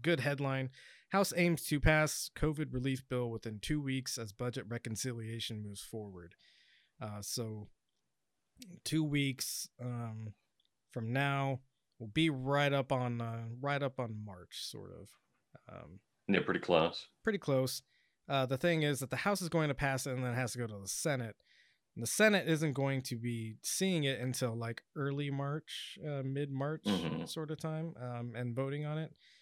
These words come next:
Speaker 1: Um, so, you know, if, if it does pass the House, which I do believe it will, um, it'll have to go to the
Speaker 2: Mm-hmm.
Speaker 1: Senate, and then you have to contend with, uh, people like Joe Manchin, um, who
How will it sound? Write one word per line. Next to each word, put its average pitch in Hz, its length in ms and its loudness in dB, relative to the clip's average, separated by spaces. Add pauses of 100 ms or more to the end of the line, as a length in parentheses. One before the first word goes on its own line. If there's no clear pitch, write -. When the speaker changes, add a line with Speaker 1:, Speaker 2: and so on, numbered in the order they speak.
(460)
Speaker 1:
Um, 113 480 -4
so, 131 480 4 (300)
you 131 120 -4
know, 110 240 -4 (760)
if, - 240 2 (140)
if 165 180 6
it 156 140 8
does 156 200 8
pass 131 320 4
the 117 100 -2
House, 117 280 -4
which 170 140 -8
I 185 40 -4
do 170 160 -2
believe 135 300 2
it 107 80 -6
will, 98 260 -8 (300)
um, 101 360 -10
it'll 127 200 -2
have 131 140 2
to 127 80 -6
go 123 100 -2
to 117 60 -6
the 117 60 4
Speaker 2:
Mm-hmm. - 120 4
Speaker 1:
Senate, 165 380 2 (520)
and 165 480 2
then 147 280 -2
you 139 100 2
have 131 160 0
to 135 80 -6
contend 120 600 -2
with, 113 340 -8
uh, 110 200 -8
people 120 300 -10
like 113 180 -10
Joe 101 260 -10
Manchin, 117 540 -8 (240)
um, 107 280 -12
who 107 260 -12